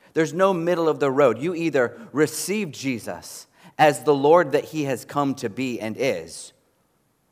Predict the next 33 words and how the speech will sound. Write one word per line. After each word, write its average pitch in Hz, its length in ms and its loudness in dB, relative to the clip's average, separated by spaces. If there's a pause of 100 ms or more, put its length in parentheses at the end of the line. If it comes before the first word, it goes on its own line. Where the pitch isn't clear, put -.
or 170 180 6
you 165 180 -2
reject 139 480 -2
Jesus. 101 300 -12 (180)
There 180 160 4
is 180 180 0
no 180 220 4
third 170 360 4
way 147 200 6
of, 143 140 2
"Well, 208 240 4
I 196 100 2
mean, 151 300 -6 (260)
I - 60 -10
don't 254 180 -6
hate 165 260 -4
him, 113 200 -8
but 117 440 -2 (460)
I'm - 80 -14
not 202 80 -16
gonna 92 160 -10
give 95 180 -10
him 92 100 -12
my 87 140 -12
whole 143 300 -6
life." 101 260 -6 (220)
There 170 180 2
is 156 280 -2
no 151 160 4
option 117 640 -4 (200)
for 123 380 0
that. 90 380 -12
Again, 101 400 -4